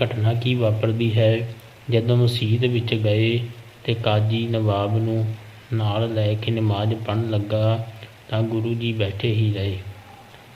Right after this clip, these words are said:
ਤਾਂ ਕਾਜ਼ੀ ਨੇ ਨਮਾਜ਼ ਪੜ੍ਹ ਕੇ ਆਖਿਆ, "ਨਾਨਕਾ,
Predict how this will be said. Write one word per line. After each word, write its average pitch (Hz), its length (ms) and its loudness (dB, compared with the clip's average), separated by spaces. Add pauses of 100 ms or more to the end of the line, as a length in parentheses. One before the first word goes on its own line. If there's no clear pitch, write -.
(140)
ਤਾਂ 120 140 2
ਕਾਜ਼ੀ 113 440 2
ਨੇ 123 100 6
ਨਮਾਜ਼ 110 440 2
ਪੜ੍ਹ 110 260 0
ਕੇ 110 240 0
ਆਖਿਆ, 107 540 0 (680)
"ਨਾਨਕਾ, 107 800 0